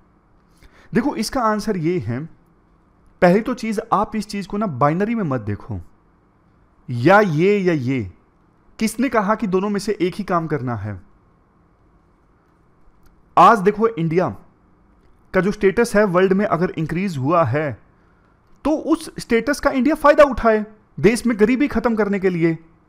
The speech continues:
देखो, एक सिंपल कहावत है, अगर आप रूल बना नहीं रहे हो ना, तो इसका मतलब आप दूसरों के बनाए हुए रूल्स को फॉलो कर रहे हो। मान लीजिए आज इंडिया अपने आप को ग्लोबल पॉलिटिक्स में असर्ट करना छोड़ दे,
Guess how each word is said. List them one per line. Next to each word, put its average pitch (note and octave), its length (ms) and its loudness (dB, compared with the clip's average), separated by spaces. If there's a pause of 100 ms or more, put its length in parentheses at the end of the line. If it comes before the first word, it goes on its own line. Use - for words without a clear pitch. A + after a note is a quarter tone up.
(1000)
देखो, G3+ 240 2
एक G#3 160 -2
सिंपल G3 340 -2
कहावत B2 400 -4
है, G2+ 240 -8 (320)
अगर G3+ 240 6 (140)
आप G3+ 560 2
रूल E3 360 0
बना D#3+ 420 4
नहीं G3+ 280 2
रहे F#3 280 2
हो D#3 180 -2
ना, D3 320 -2 (600)
तो G#3 140 0
इसका A#3+ 260 0
मतलब A3 440 0
आप G#3 340 2
दूसरों G#3 520 0
के C4+ 140 0
बनाए G#3 300 2
हुए F#3 240 4
रूल्स F#3 300 0
को A#3 120 -4
फॉलो F#3+ 340 2
कर D3 180 -2
रहे A2+ 140 -2
हो। F#2+ 180 -8 (1300)
मान G#3 220 2
लीजिए A3 280 -2
आज F#3+ 440 0
इंडिया F#3 260 0
अपने - 300 -6 (100)
आप F3+ 240 2
को G3 120 -4
ग्लोबल E3 340 2
पॉलिटिक्स F3 500 -4
में G3 100 -4
असर्ट F3+ 420 -2
करना F3 240 -4
छोड़ D#3+ 320 -6
दे, A2+ 200 -4